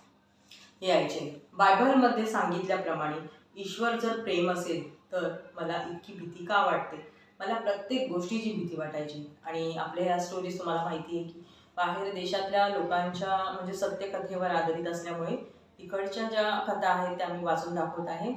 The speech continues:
तर तुम्हाला म्हणजे समजलंच असेल. माझ्या वडिलांना अल्सरेटिव्ह कोलायटिसचा त्रास होता. माझ्या आईने मला सांगितलं होतं की मी जर अवास्तव गोष्टींची फार काळजी करू लागले तर मलाही तो आजार होईल.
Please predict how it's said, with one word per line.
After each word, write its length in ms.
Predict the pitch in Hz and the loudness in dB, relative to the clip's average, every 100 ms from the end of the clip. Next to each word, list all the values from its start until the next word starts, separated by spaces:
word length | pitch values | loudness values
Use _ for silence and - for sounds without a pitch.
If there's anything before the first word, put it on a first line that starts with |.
| - | -6
तर 140 | 180 175 | -8 -6
तुम्हाला 640 | 175 170 170 170 170 165 | -2 -2 0 -2 -2 -4
म्हणजे 200 | 160 165 | -6 -6
समजलंच 580 | 180 180 175 180 196 196 | -6 -6 -6 -2 -2 -2
असेल. 540 | 190 180 220 - - - - _ - - - - - | -4 -6 -8 -8 -14 -20 -20 _ -20 -20 -20 -16 0
माझ्या 320 | 185 190 247 | 2 4 6
वडिलांना 800 | 233 185 185 165 160 160 160 - | 6 4 4 4 4 0 -2 -4
अल्सरेटिव्ह 760 | 170 165 - 214 185 175 175 170 | -4 -4 -2 0 0 0 -2 0
कोलायटिसचा 640 | 165 165 175 214 208 214 | 2 4 2 0 -2 -2
त्रास 380 | - 165 160 - | 0 4 4 2
होता. 300 | - 143 139 - | -6 -6 -8 -10
माझ्या 220 | 180 190 | -4 0
आईने 360 | 247 240 180 190 | 2 2 0 -2
मला 280 | 185 170 165 | 0 0 0
सांगितलं 440 | 175 165 175 196 | 0 -2 -2 0
होतं 260 | 180 160 147 | 0 0 -4
की 280 | 151 170 - - - - - | -6 -8 -8 -16 -20 -20 -8
मी 200 | 202 254 | 2 4
जर 320 | 220 196 196 | 4 4 4
अवास्तव 640 | 185 220 214 175 170 180 175 | 6 6 6 6 4 0 0
गोष्टींची 560 | 160 165 180 170 - - | 0 -2 -6 -6 -6 0
फार 280 | 202 220 196 | 4 4 6
काळजी 340 | 170 165 175 | 4 4 0
करू 260 | 180 175 196 | 0 2 2
लागले 580 | 175 143 143 - - - | 0 -2 -6 -10 -16 -12
तर 180 | 170 165 - - - - | -6 -6 -6 -16 -20 -12
मलाही 380 | 165 175 202 233 | -4 -2 0 0
तो 40 | 220 | 2
आजार 440 | 208 196 196 190 | 4 4 4 2
होईल. 320 | 175 151 147 | 0 -2 -4